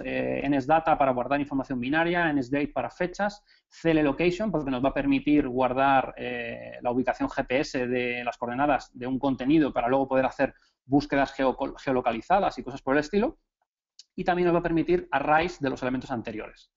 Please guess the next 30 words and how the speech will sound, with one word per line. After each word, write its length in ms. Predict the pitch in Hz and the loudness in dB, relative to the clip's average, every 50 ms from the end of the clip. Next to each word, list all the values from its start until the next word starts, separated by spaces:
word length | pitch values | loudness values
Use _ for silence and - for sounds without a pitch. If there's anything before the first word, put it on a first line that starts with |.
| _ _ _ _ _ _ _ _ _ - | _ _ _ _ _ _ _ _ _ -6
Estas 220 | 160 - 175 160 | -4 -4 -4 -2
propiedades 560 | - 165 165 165 170 170 175 180 185 196 190 | 0 0 0 2 2 2 2 2 2 0 -2
serían 500 | - 170 147 139 143 156 165 165 165 160 | -4 -4 -2 0 0 0 2 2 0 0
lo 140 | 151 143 127 | 0 -2 -2
que 80 | 143 127 | -4 -4
equivaldría 400 | 123 131 123 120 127 131 143 147 | -2 -2 -2 -2 0 0 0 0
en 60 | 147 | 0
el 60 | 147 | 2
mundo 380 | 147 151 151 151 151 147 147 147 | 0 0 0 0 -2 -2 -2 -2
de 300 | 147 143 143 147 147 143 | -2 -2 -2 -2 -2 0
las 240 | 143 143 135 131 | 0 0 0 0
da-, 180 | 135 143 139 143 | 2 0 0 2
bases 280 | - 147 143 147 147 135 | 2 -2 -2 0 0 0
de 80 | 147 143 | 4 4
datos 360 | 147 147 196 185 - - _ _ _ | 4 4 2 -2 -4 -6 _ _ _
a 160 | - 147 131 | 0 0 2
los 160 | 127 123 - - | 2 0 0 -2
campos, 400 | 151 123 117 120 120 113 - - | -2 -2 -2 -4 -8 -10 -12 -14
¿vale? 280 | - 117 117 135 156 156 _ _ _ _ _ - - - - - _ _ | -14 -12 -10 -10 -10 -12 _ _ _ _ _ -20 -20 -20 -20 -20 _ _
Y 80 | - 190 | 0 2
también 240 | 208 220 214 220 202 | 2 2 2 2 2
tenemos 320 | 220 202 208 214 202 - | 2 2 2 2 0 0
una 100 | 196 185 | 0 0
serie 200 | - - 190 190 | 0 2 2 2
de 60 | 185 | 2
metadatos, 580 | 175 156 143 151 151 170 185 180 - 190 202 - | 2 0 0 2 2 2 2 2 0 -4 -6 -4
que 100 | - 156 | -6 -6
esto 120 | - - | -6 -6
es 80 | 147 - | -4 -2
importante, 560 | 165 147 160 156 160 175 165 - 151 - - | -2 0 0 0 0 0 0 0 -4 -6 -8